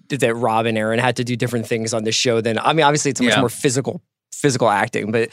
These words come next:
Speaker 1: different things, like, emotionally on, on the
Speaker 2: They're
Speaker 1: show?
Speaker 2: both, that's what they do.
Speaker 1: Yeah.
Speaker 2: Like, I, I always called Aaron, uh, on Children's, she was my Swiss Army knife. Like, she could do anything.
Speaker 1: Mm-hmm.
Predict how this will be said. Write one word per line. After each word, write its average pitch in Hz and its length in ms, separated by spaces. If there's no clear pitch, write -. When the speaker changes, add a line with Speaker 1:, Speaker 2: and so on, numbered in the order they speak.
Speaker 1:
different 185 360
things, 156 280
like, 131 200
emotionally 151 600
on, 131 240
on 120 120
the 120 80
Speaker 2:
They're 196 80
Speaker 1:
show? 220 80
Speaker 2:
both, 190 300
that's 139 280
what 123 160
they 98 160
do. 85 320
Speaker 1:
Yeah. 127 120
Speaker 2:
Like, 104 280
I, 120 320
I 143 140
always 139 200
called 113 400
Aaron, 107 580
uh, 98 240
on 113 160
Children's, 113 560
she - 160
was 113 180
my 98 160
Swiss - 320
Army 85 280
knife. - 340
Like, 110 240
she - 140
could 147 140
do 135 240
anything. 113 420
Speaker 1:
Mm-hmm. 131 200